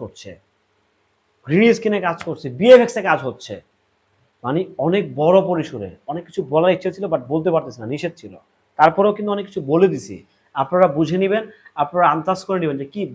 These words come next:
বলতে চাচ্ছি, কি বোঝাতে চাচ্ছি বা কি। আমার ভিডিও পূর্বে যে ভিডিওটা শুরুতে দেখেছেন,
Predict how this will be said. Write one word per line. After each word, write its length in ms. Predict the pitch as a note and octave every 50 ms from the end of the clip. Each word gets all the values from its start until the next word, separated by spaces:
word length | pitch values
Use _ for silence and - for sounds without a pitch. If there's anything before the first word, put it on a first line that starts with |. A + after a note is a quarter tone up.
| B2 C#3+
বলতে 200 | D#3+ D#3+ E3 F#3 E3+
চাচ্ছি, 200 | F#3 F3+ - G3+ F#3 -
কি 60 | F#3+ D#3+
বোঝাতে 240 | D#3 D#3 D#3+ E3 E3+ F3
চাচ্ছি 180 | F3+ F3 - G3+ F#3
বা 60 | F3+ E3 -
কি। 100 | - F#3+ F3 - - - _ _ _ -
আমার 160 | D3+ E3+ E3 D#3 D#3 -
ভিডিও 240 | F3 F#3+ F#3 A3 G#3 - -
পূর্বে 220 | G#3 F#3+ F#3 F#3+ D#3 -
যে 40 | E3 D#3
ভিডিওটা 260 | E3+ E3 F#3 F#3 E3+ E3 -
শুরুতে 240 | F#3 F3+ F3+ F#3 G3 F#3
দেখেছেন, 300 | F#3 E3+ E3+ E3 F3 C#3+